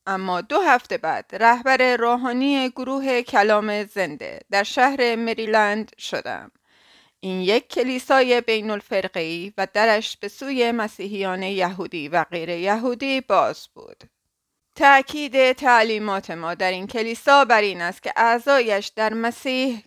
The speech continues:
کامل هستند و باید حقیقت آنچه را که در زندگی روحانیشان اتفاق افتاده است درک کنند. با آموزش‌های درست،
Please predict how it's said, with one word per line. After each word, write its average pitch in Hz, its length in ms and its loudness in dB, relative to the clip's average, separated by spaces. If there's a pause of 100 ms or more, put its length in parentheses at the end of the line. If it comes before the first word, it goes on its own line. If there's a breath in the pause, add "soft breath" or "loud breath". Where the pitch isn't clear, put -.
کامل 202 400 2
هستند - 640 -12 (200)
و 196 140 0
باید 233 480 2
حقیقت 240 580 -2
آنچه 233 420 -2
را 226 160 2
که 233 120 -8
در 233 200 2
زندگی 254 600 0
روحانیشان 254 840 0
اتفاق 175 520 -4
افتاده 208 380 0
است 226 400 4
درک 156 320 2
کنند. - 460 -16 (800)
با 254 300 6
آموزش‌های 277 800 0
درست، 180 600 -8